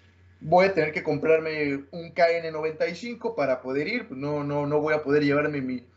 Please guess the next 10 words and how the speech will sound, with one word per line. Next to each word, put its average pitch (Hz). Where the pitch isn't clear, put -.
mi 151
cubrebocas 151
de 135
tela 160
de 139
pellón 165
que 151
hice 151
manualmente 143
aquí. 151